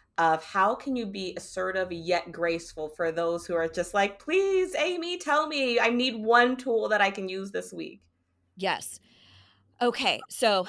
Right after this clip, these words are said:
Speaker 2: <sighs> gosh, I have so many. The
Speaker 1: <laughs>
Speaker 2: first would be in the face of, I'm trying to think. Okay, if, if somebody asks something of you and they're coming at you almost with a sense of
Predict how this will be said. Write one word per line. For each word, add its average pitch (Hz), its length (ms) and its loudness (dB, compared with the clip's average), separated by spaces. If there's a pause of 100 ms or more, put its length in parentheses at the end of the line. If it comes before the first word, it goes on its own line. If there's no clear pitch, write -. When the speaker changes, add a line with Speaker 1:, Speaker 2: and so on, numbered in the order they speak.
(140)
Speaker 2:
<sighs> - 160 -20
gosh, 170 320 -4
I 208 80 0
have 185 120 0
so 240 280 0
many. 185 340 2 (260)
The - 80 4
Speaker 1:
<laughs> - 20 -4
Speaker 2:
first 339 440 2
would 254 160 -2
be 180 480 0 (100)
in 262 340 0
the 269 120 -4
face 208 640 -2 (120)
of, 165 640 -2 (1600)
I'm 190 140 -4
trying 190 220 -8
to 180 60 -6
think. 135 240 -10
Okay, 165 240 -4 (100)
if, 254 380 -2 (120)
if 202 120 -4
somebody 330 500 -4
asks - 640 -2
something 160 500 -10
of 156 100 -18
you - 180 -12 (680)
and 185 520 -2
they're 180 240 -4
coming 262 580 -6
at 190 220 -4
you 196 80 -6 (100)
almost 190 280 -8
with 185 120 -10
a 170 60 -8
sense 185 460 -6
of 160 100 -12